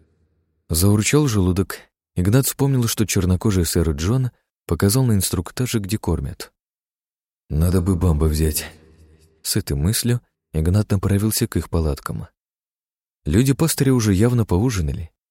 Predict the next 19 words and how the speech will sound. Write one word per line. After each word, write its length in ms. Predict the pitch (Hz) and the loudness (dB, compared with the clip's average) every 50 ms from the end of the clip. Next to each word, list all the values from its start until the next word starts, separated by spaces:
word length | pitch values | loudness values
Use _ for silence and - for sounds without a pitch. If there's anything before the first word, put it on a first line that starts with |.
| _ _ | _ _
и 120 | 71 76 76 | -2 -2 0
сейчас 340 | - 85 78 - 117 117 | 0 -2 0 2 2 2
занимались 500 | 98 92 85 85 85 92 107 104 95 82 | 2 2 2 4 4 2 2 2 0 0
своими 320 | - 87 85 80 78 78 78 | 0 0 2 2 2 2 2
делами. 480 | 73 85 95 101 90 80 85 90 - - _ _ _ _ _ _ _ _ _ _ - | 0 0 0 0 0 -2 -4 -6 -10 -14 _ _ _ _ _ _ _ _ _ _ 0
На 180 | 85 90 98 | 2 2 4
Игната 360 | 98 95 98 120 147 143 139 | 4 2 2 2 2 2 2
они 180 | 127 127 131 123 | 2 2 2 0
глянули 440 | 98 95 98 117 131 139 127 110 104 | 2 2 2 2 2 2 0 0 0
лишь 280 | 90 90 90 - - | 0 0 0 0 0
мельком — 500 | 90 95 120 127 117 - - 78 71 69 - _ _ _ _ _ | 0 0 0 0 -2 -2 -4 -4 -4 -4 -8 _ _ _ _ _
отметив, 460 | 76 78 73 82 82 78 82 82 78 | -2 -2 2 2 2 2 2 0 -2
что 160 | - - 87 | -2 -2 -2
вернулся 480 | 73 78 78 78 82 82 82 - - 87 | 0 0 0 2 2 0 0 0 -2 -4
свой, 380 | - - 101 104 98 80 78 - _ _ _ _ _ _ _ - | -4 -2 -2 -2 -2 -4 -6 -10 _ _ _ _ _ _ _ -4
и 120 | - 78 | -2 -2
сразу 380 | 73 - 92 87 117 127 139 139 | 0 0 2 2 2 2 0 0
потеряли 460 | - 131 - - 87 80 78 73 76 | -2 -2 -2 0 0 2 2 2 2
интерес. 600 | 80 80 78 - 85 76 67 65 67 - - - | 0 0 -2 -2 -4 -4 -4 -6 -6 -8 -10 -12